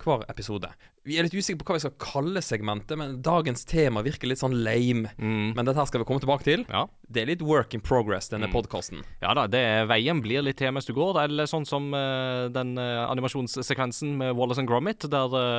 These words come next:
Speaker 2: eh, hunden sitter opp på toget og legger skinnene mens, eh,
Speaker 1: <laughs>
Speaker 2: modelltoget går. Så det, det er litt sånn det er av og til.
Speaker 1: Ikke sant?
Speaker 2: Ja.
Speaker 1: Ja, nei, men nydelig. Eh, og så, eh, og så kanskje skal vi også driste oss til å, å rangere filmene.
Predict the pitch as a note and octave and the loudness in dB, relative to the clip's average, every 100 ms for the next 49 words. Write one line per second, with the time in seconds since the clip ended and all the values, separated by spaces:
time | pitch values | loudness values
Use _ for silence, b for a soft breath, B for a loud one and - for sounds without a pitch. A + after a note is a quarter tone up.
0 | B2 A#2+ A#2+ C#3+ C#3+ F3+ C3+ - D3 - | 0 0 0 0 0 -2 -2 0 -2 0
1 | C#3 C#3 C#3 F3 B2+ A2+ C#3+ - G#2+ G#2+ | 0 2 2 4 4 2 0 0 0 0
2 | C#3 B2+ B2 - D3+ C#3 C#3+ D3 B2+ A#2+ | 2 0 0 2 4 4 4 6 4 4
3 | D3 D3 A2 G2 G2 C#3 F#3 D#3 A3 A#3+ | 2 2 2 2 2 2 4 4 4 4
4 | - A2 A2+ A2+ G#2 G2+ F#2 F2+ F2+ - | 2 2 4 4 2 2 0 0 -4 -6
5 | - C3+ A2 - - - - B B C#3 | -4 -4 -4 -8 -8 -10 -10 B B -2
6 | F3+ C#3+ C#3+ C#3 C3 A2 - B B B | 0 0 2 4 4 2 -2 B B B
7 | - D3+ F3 - D#3+ D#3 - G3+ A3 A#3+ | 2 4 4 2 -2 -2 -2 0 2 0
8 | - - D3 D3 C#3+ C#3 C#3 C#3 C3+ - | -4 -4 -2 0 2 2 0 0 -2 -4
9 | - B2+ - - - B2 B2 D#3+ - A2+ | -6 -8 -10 -18 -8 -6 -4 -4 -2 -2
10 | B2 C3 A2+ A2 - - C#3 B2 A#2 G#2+ | 0 0 -2 -4 -4 -4 -2 0 0 -2
11 | _ G#2+ A2+ A2 - - C#3 A2 F#2+ - | _ -8 -4 -4 -2 0 0 0 -4 -6
12 | F#2+ F#2+ G2 D#3+ | -8 -6 -4 -4